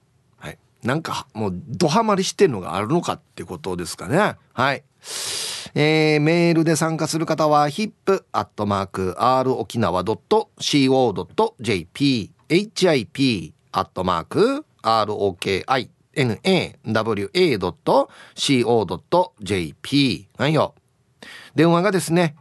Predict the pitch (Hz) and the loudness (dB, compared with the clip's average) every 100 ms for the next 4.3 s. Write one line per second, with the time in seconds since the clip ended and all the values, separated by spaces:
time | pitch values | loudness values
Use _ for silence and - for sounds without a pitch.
0 | - 196 220 - 208 165 190 - _ _ | 2 2 2 2 2 2 -2 -8 _ _
1 | _ _ _ - 151 - 151 127 110 - | _ _ _ -6 -4 0 0 0 -4 -4
2 | 95 87 107 160 - - 143 143 110 85 | -2 -2 -2 -2 -4 -6 -2 0 0 -2
3 | 80 90 131 92 78 110 123 - _ _ | -4 0 0 -2 -2 0 0 -2 _ _
4 | 139 147 98 | -4 -2 -4